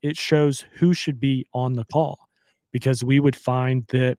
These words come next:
the wrong person would join the call, or maybe the whole team would join the call, the strategy call that we're supposed to have with the business owner.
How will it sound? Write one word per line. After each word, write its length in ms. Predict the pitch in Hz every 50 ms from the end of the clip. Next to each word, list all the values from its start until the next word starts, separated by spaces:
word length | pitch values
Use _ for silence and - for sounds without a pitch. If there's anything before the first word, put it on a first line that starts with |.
| _ _ -
the 80 | 139
wrong 300 | 131 135 139 143 151 151
person 420 | - - 175 226 - - - 120 113
would 140 | 110 110
join 260 | - - 117 117 113 110
the 80 | 113
call, 340 | - - 113 113 117 - _ -
or 160 | 135 135 135
maybe 280 | 135 143 147 151 160 160
the 140 | 151 156 151
whole 220 | 139 165 185 202 196
team 440 | - - 214 226 226 202 156 131 120 _ - _ _ _ _ _ - -
would 120 | 131 123
join 280 | - - 143 147 147 143
the 80 | 135
call, 500 | - - - 143 139 135 135 131 131 127 _ _
the 80 | - 123
strategy 540 | - - 143 139 147 160 175 156 127 131 120
call 220 | - 131 131 131
that 120 | 127 127
we're 120 | 123 131 123
supposed 260 | - - 131 123 -
to 60 | 135
have 120 | 135 131 123
with 100 | 131 117
the 60 | 127
business 480 | 113 - 139 160 175 165 135 117 -
owner. 380 | 120 117 131 143 160 170 160 -